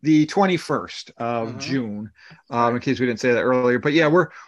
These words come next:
Speaker 1: we're talking about, um, yeah, we're, we're about a week away. I think w-, we're graduating, like, next week. I think it was around the twenty-fifth or sixth was
Speaker 2: W-,
Speaker 1: graduation
Speaker 2: was, was
Speaker 1: ceremony
Speaker 2: that when it
Speaker 1: and whatnot.
Speaker 2: was? Okay. And, and
Speaker 1: I
Speaker 2: Don,
Speaker 1: think
Speaker 2: you,
Speaker 1: so.
Speaker 2: you, Don, you're about a year, year out of,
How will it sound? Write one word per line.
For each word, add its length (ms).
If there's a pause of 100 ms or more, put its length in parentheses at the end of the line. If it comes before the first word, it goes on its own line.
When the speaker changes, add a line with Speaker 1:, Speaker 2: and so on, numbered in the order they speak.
Speaker 1:
we're 100
talking 400
about, 460
um, 400
yeah, 200
we're, 280
we're 140
about 180
a 60
week 240
away. 280
I 80
think 240
w-, 200
we're 320
graduating, 640
like, 180
next 460
week. 360
I 80
think 120
it 40
was 120
around 140
the 80
twenty-fifth 1160
or 80
sixth 420
was 280
Speaker 2:
W-, 160
Speaker 1:
graduation 480
Speaker 2:
was, 160
was 80
Speaker 1:
ceremony 120
Speaker 2:
that 120
when 140
it 40
Speaker 1:
and 80
whatnot. 180
Speaker 2:
was? 100 (100)
Okay. 320
And, 100
and 300
Speaker 1:
I 60
Speaker 2:
Don, 160
Speaker 1:
think 200
Speaker 2:
you, 60
Speaker 1:
so. 320
Speaker 2:
you, 200 (240)
Don, 360
you're 260
about 240
a 60
year, 340
year 320
out 220
of, 200